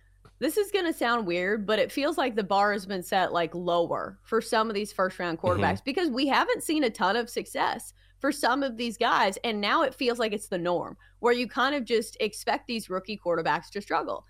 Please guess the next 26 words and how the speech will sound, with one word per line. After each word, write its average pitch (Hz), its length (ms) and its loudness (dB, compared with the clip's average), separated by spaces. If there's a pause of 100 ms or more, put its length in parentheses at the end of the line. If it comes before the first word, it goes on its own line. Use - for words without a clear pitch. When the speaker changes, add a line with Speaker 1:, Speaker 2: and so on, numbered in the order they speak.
(160)
Speaker 1:
Like, 220 160 2
going 233 260 4
into 226 180 -2
the 196 100 -4
season, 247 460 -2
what 196 520 2
do 208 100 2
we 208 120 2
always 214 240 -2
say? 226 260 2 (280)
Rookie 202 360 -4
quarterbacks 247 640 0
always 175 360 0
struggle, 185 460 0
so, 170 320 0
you 190 100 -6
know, 175 140 -2
take 220 320 -4
this 208 160 -2
season 262 400 -4
with 180 160 -4
a 175 100 0
grain 156 260 -4
of 147 100 -8
salt. 175 340 2
But 160 300 -2